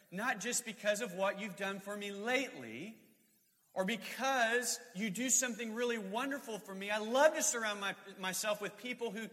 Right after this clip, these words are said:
tell me how wonderful I am and who think I'm awesome. But that's not what God's called me to do. God's called me to enmesh myself into the body of Christ, whether you do anything for me or not,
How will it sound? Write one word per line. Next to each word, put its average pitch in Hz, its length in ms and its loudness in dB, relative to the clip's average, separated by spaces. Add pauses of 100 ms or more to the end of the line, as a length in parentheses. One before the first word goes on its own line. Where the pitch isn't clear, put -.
(180)
tell 226 180 -2
me 240 120 -2
how 214 160 0
wonderful 214 500 0
I 151 140 0
am 123 220 -6 (680)
and 160 80 -4
who 185 40 -2
think 214 240 -4
I'm 196 160 0
awesome. 196 380 -4 (580)
But 247 100 2
that's 311 180 6
not 339 120 4
what 311 140 0
God's 247 280 2
called 214 280 -2
me 214 100 -4
to 214 80 -4
do. 254 420 -2 (760)
God's 247 260 4 (140)
called 302 280 10
me 247 120 2
to 226 180 0
enmesh 226 600 6
myself 202 540 0 (220)
into 233 240 -4
the 214 120 0
body 277 520 6
of 220 140 0
Christ, 262 580 2
whether 254 200 2
you 247 160 -2
do 269 220 0
anything 294 360 -2
for 262 160 -6
me 285 140 -2
or 302 80 2
not, 330 320 4